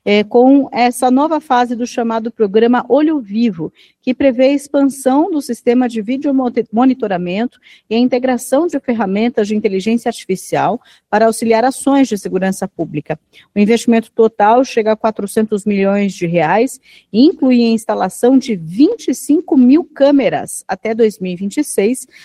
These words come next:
além da implantação de novas tecnologias de busca e cruzamento de dados. Aqui o Paraná, que em dois mil e vinte e dois tinha cerca de mil e oitocentas câmeras ativas,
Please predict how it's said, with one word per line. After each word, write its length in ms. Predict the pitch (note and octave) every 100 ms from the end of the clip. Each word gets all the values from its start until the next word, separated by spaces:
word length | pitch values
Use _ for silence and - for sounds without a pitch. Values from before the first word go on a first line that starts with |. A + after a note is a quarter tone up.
| -
além 240 | - G#3 B3
da 100 | C4
implantação 640 | B3+ B3 B3 A#3 G3+ A#3
de 100 | A#3
novas 300 | A3 G#3+ A3+
tecnologias 800 | A3+ A3 A#3+ A3+ G3+ E3 G#3+ A3+
de 100 | A3
busca 380 | F#3 A3+ C4 -
e 40 |
cruzamento 540 | A#3+ A#3 A3 G#3+ G#3 G#3+
de 120 | G#3+
dados. 440 | E3+ D#3 - - _ _ _ _ -
Aqui 200 | F#3+ B3+
o 40 |
Paraná, 520 | A#3+ A#3+ A3 G#3 B3+ F4+ _
que 120 | - A3+
em 100 | A3
dois 180 | G#3
mil 140 | G3+ G#3
e 20 |
vinte 200 | G3+ G3+
e 40 |
dois 220 | F#3 G3 G3
tinha 340 | - G3+ F#3
cerca 360 | F3 G3 G3 G3
de 160 | F#3
mil 280 | F#3+ C4 E4+
e 120 | D4
oitocentas 560 | G#3+ G3 G3 G3 G3 F3+
câmeras 400 | F#3+ F3 D#3+ D#3
ativas, 600 | C#3+ - G3 G#3+ C#4+